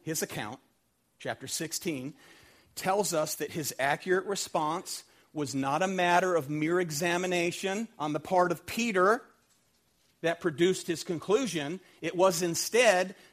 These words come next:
divine revelation granted to Peter, explaining everything that he's observed thus far about Jesus. Matthew sixteen seventeen. Jesus said, "Blessed are you, Simon Bar-Jonah,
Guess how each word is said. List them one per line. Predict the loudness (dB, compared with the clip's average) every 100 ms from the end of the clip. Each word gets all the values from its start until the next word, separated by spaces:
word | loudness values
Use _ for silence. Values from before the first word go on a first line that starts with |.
| -4
divine | -2 0 2 4 4
revelation | 8 8 8 6 4 4 0 -4 -4 -8 -14 -18
granted | 0 2 2 2 0 -2 -4 -4
to | 6 6
Peter, | 6 0 0 2 2 0 -4 _ _ _ _ _ -8
explaining | -4 2 4 6 4 4
everything | 4 4 2 0 0
that | -2
he's | -2 -4
observed | -2 0 0 0
thus | -2 -2
far | 0 2
about | 2 -2 -2
Jesus. | -4 -6 -10 -20 -20 _ _ _ _ _ _ _ _ _
Matthew | -4 -2 -2
sixteen | -4 -6 -6 -6
seventeen. | -2 -2 -2 -10 -16 _ _ _ _ _ _ _ _ _ _ _ _ _ _ _ _ _ _ _ _
Jesus | -4 -2 -2
said, | -2 -4 -4
"Blessed | 0 2 2 0 -4
are | -2
you, | -2 -4
Simon | -8 -6 -4 -4 -4
Bar-Jonah, | -2 -2 -2 -2 -4 -4 -10